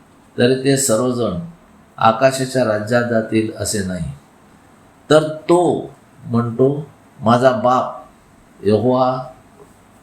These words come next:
जो वर आकाशात आहे, त्याच्या इच्छेप्रमाणे जो करतो,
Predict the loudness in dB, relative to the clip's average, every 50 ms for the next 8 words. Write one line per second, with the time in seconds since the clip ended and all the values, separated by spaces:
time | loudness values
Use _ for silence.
0 | _ _ _ -4 2 4 4 4 4 4 2 2 2 -2 -4 -4 -4 -4 -2 -2
1 | -4 -4 -4 -4 -8 -8 -10 -12 -14 -18 -20 -20 -20 -20 _ _ -20 _ _ _
2 | -4 0 0 2 2 2 0 0 0 -2 -2 -2 -2 -2 -2 0 0 0 0 0
3 | -2 -2 -2 -2 0 0 0 0 -2 -2 -4 -4